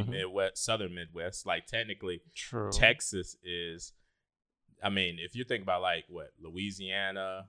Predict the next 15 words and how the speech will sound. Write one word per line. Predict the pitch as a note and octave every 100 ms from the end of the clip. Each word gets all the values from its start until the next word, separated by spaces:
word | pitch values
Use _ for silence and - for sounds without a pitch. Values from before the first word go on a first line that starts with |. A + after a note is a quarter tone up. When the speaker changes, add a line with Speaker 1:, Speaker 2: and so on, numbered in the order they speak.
| -
Speaker 1:
Mm-hmm. | G#2 G2+ A2
Speaker 2:
that's | F#2+
not | G2 D#2+
completely | F2 D#2+ G2+ F2+
Midwest, | E2 E2 E2 E2+ -
but | E2+
you | G2
keep | G#2+ F2+
Speaker 1:
That's | F2+
Speaker 2:
going | -
Speaker 1:
not. | E2
Speaker 2:
down | E2+
to | D#2+
the | E2+
left. | D#2+ F#2+ F2